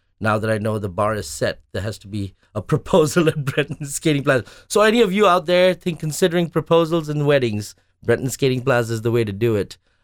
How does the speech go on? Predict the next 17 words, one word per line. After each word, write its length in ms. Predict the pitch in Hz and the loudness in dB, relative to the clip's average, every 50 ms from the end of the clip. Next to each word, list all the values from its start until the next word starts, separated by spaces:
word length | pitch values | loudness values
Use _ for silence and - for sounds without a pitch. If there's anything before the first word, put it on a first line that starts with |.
| _ - | _ -2
Um, 360 | - 117 123 123 120 113 127 123 | 2 4 4 4 4 2 0 -2
Robin, 360 | 127 165 175 185 202 202 180 | 0 2 2 2 2 0 0
what 140 | 185 214 226 | 0 0 0
is 120 | 214 185 | 0 0
your 120 | 190 156 | 0 -2
favorite 320 | - - 147 123 117 120 117 | 0 0 0 -2 -2 -2 -6
thing 160 | - 120 107 | -6 -6 -6
to 100 | - 110 | -6 -4
do 140 | 104 104 98 | -4 -2 -2
in 80 | 87 | -2
Des 40 | 87 | -4
Moines 300 | 85 85 78 65 58 - - | -4 -6 -6 -8 -10 -12 -10
outside 380 | - 90 87 - - 110 90 87 | -10 -10 -10 -8 -8 -6 -6 -6
of 60 | 87 78 | -6 -6
Breton 240 | 82 65 62 71 85 | -6 -6 -6 -8 -12
Skating 320 | - - 90 73 67 78 | -10 -8 -8 -8 -8 -10
Plaza? 440 | - 67 57 53 60 60 50 50 | -10 -8 -8 -8 -10 -12 -14 -16